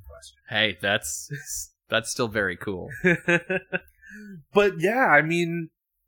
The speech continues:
Speaker 1: grab Sean Levy to do an episode of The Mandalorian,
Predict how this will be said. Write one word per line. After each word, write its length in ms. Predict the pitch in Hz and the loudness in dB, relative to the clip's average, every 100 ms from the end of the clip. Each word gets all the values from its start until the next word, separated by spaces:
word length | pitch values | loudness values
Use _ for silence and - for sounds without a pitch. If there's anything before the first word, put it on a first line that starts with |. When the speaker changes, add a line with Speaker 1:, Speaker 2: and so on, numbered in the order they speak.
| _ _ _ _ _ 139 | _ _ _ _ _ -14
Speaker 1:
grab 400 | 143 180 208 196 | -4 2 4 4
Sean 320 | - 190 170 | 4 2 2
Levy 380 | 160 165 175 165 - | -4 -4 -6 -8 -6
to 100 | 156 | -6
do 560 | 131 160 165 156 143 - _ - | 0 4 6 6 4 0 _ -4
an 100 | 143 | 0
episode 300 | 160 165 170 | 0 0 0
of 80 | 151 | 0
The 60 | |
Mandalorian, 840 | 151 147 131 104 139 139 98 92 87 | 4 4 4 2 4 4 2 -6 -18